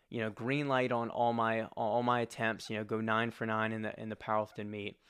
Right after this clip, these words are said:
or I could really push my limit, see if I can get that five hundred." So maybe you're debating between a, a safer four eighty-five or that five hundred where you might fail.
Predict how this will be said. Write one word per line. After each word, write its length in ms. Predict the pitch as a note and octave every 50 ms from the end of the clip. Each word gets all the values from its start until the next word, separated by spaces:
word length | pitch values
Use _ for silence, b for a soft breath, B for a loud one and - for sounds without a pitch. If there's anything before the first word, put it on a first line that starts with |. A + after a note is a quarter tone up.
| b b b b b b b
or 180 | b - C#3 C3+
I 40 | C3
could 380 | - - - G3+ E3+ C3+ A#2
really 240 | B2 C#3 C#3 C3+ C3+
push 340 | - - C#3+ C3+ - - -
my 120 | A#2 A2
limit, 360 | G#2+ G#2+ A#2 A2+ G#2 - - -
see 180 | - D#3+ D#3+
if 100 | E3+ -
I 80 | D#3+ D3
can 140 | - C3 A2+
get 160 | B2 A#2+ -
that 160 | - G#2+ -
five 260 | - G#2+ G#2 F#2+ -
hundred." 420 | - A#2+ A#2 G#2+ - - - - - _ b b b b b b b b
So 140 | - - A#2
maybe 240 | B2+ C#3 D3+ D3+
you're 160 | D3+ D3 C3 A2
debating 400 | A#2 G2+ - A#2+ B2 B2+ B2 A2+
between 320 | - - - A#2+ A#2 G#2+
a, 100 | G#2 G#2 - -
a 80 | - A#2
safer 540 | - - - C#3 C#3+ D#3 D#3+ - D#3+ D3 C3
four 300 | - - C3+ C3 C3 C3
eighty-five 580 | B2 A#2 - - A#2 A2+ A#2 A#2 A#2 A#2 - - b b b b b b b b b b _ -
or 160 | C3+ C3+ C#3+
that 160 | C#3 C3 - -
five 220 | - B2+ B2 A2+
hundred 320 | A#2+ A#2+ A#2+ A2+ A#2+ A2+
where 100 | A2+ A#2
you 100 | A2 A2+
might 260 | A2+ A2+ A2+ A2+ A2 -
fail. 380 | - A2+ G#2 F#2+ D2 - -